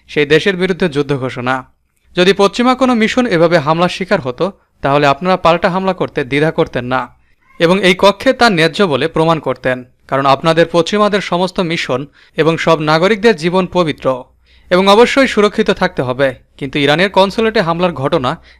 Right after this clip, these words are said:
ভিন্নভাবে দেখা হলো, যা নিতান্তই বিব্রতকর। গত পহেলা এপ্রিল ইহুদিবাদী ইসরায়েল সিরিয়ার ইরানি কনসুলেট ভবনে ক্ষেপণাস্ত্র হামলা চালায়। এতে ইরানের ইসলামী বিপ্লবী গার্ড বাহিনী বা আইআরজিসি শীর্ষ পর্যায়ের কর্মকর্তারা ব্রিগেডিয়ার জেনারেল মোহাম্মদ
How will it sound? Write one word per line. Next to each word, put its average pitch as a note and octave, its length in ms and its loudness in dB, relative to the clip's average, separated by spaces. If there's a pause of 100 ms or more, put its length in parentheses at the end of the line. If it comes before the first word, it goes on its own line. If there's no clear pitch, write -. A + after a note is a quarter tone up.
ভিন্নভাবে F#3 540 0
দেখা D#3+ 280 0
হলো, E3+ 340 -4 (260)
যা D3 160 2
নিতান্তই F#3 440 -2
বিব্রতকর। C#3 680 -2 (500)
গত F3+ 140 4
পহেলা A3 380 4
এপ্রিল A#3+ 460 0
ইহুদিবাদী G#3+ 460 0
ইসরায়েল F3+ 400 0
সিরিয়ার F3 360 0
ইরানি D#3+ 360 0
কনসুলেট G3 460 -6
ভবনে C#3+ 400 -6 (120)
ক্ষেপণাস্ত্র F3 500 -4
হামলা C#3 260 -6
চালায়। C3 320 -4 (280)
এতে C3+ 180 -4
ইরানের D3 280 -2
ইসলামী G3 380 -4
বিপ্লবী G#3 440 -2
গার্ড F3 260 -2
বাহিনী E3+ 360 -2 (300)
বা C#3+ 100 2
আইআরজিসি D3 520 0
শীর্ষ - 260 -6
পর্যায়ের G3+ 400 -2
কর্মকর্তারা F3 720 -4 (440)
ব্রিগেডিয়ার D#3+ 420 2
জেনারেল F#3+ 320 0
মোহাম্মদ F3+ 360 0